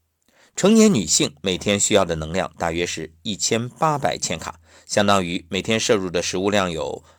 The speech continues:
两百五十克的谷类、三百克的蔬菜、两百克的水果、肉、禽和鱼虾一百克、蛋类二十五克、豆与豆制品三十克、奶与奶制品三百克、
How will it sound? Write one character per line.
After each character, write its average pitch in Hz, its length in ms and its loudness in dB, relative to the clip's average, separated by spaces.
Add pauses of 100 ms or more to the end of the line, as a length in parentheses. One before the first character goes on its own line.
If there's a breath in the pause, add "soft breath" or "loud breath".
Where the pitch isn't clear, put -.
(180 soft breath)
两 123 160 2
百 143 100 4
五 113 100 4
十 - 140 -4
克 120 140 0
的 101 100 0
谷 80 220 -10
类、 95 380 0
三 101 220 -2
百 85 140 -4
克 - 180 -6
的 - 80 -6
蔬 - 160 -4
菜、 - 240 -4 (220 loud breath)
两 98 220 -2
百 71 180 -4
克 - 220 -2
的 85 100 -6
水 104 220 -2
果、 - 260 -10 (300 soft breath)
肉、 139 360 4
禽 101 320 -4
和 - 200 -4
鱼 95 180 -4
虾 151 320 -2 (220)
一 120 80 -2
百 - 200 -6
克、 - 220 -8 (220)
蛋 156 180 4
类 107 140 0
二 101 160 -4
十 92 100 -6
五 98 80 -6
克、 - 300 -10 (320 soft breath)
豆 160 240 2
与 82 160 -6
豆 127 180 2
制 95 140 -6
品 - 240 -12
三 131 200 0
十 - 140 -8
克、 - 240 -10 (280 soft breath)
奶 92 360 0
与 120 160 -4
奶 110 220 -2
制 - 160 -4
品 - 200 -12
三 107 200 2
百 - 100 -2
克、 - 260 -8